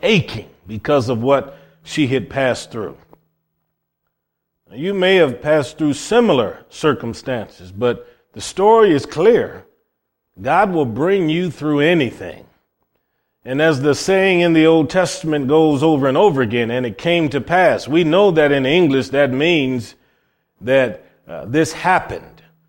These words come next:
or this occurred. But when we take it and think about it in another way, remember that the tests and trials and tribulations that come to you,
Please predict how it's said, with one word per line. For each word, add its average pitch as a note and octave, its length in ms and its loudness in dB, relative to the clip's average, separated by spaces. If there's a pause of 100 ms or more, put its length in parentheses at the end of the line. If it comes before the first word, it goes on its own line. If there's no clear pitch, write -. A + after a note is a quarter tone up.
(100)
or A#2+ 320 0
this C#3+ 560 -4
occurred. C3 840 0 (540)
But C#3+ 420 0 (100)
when C#3 240 -4
we C#3 140 0
take G3+ 320 0
it F#3 100 4
and E3 120 2
think F#3+ 220 2
about F3 360 4
it F3 100 4
in E3+ 160 4
another F#3+ 440 4
way, D3+ 360 4 (160)
remember E3+ 680 2
that E3 220 0
the C#3+ 80 -6
tests G3 500 0
and D#3 180 -2
trials F3+ 640 2
and D#3 160 0
tribulations E3 680 2
that D#3 180 0
come A3 300 0
to D#3+ 60 -2
you, D#3 300 4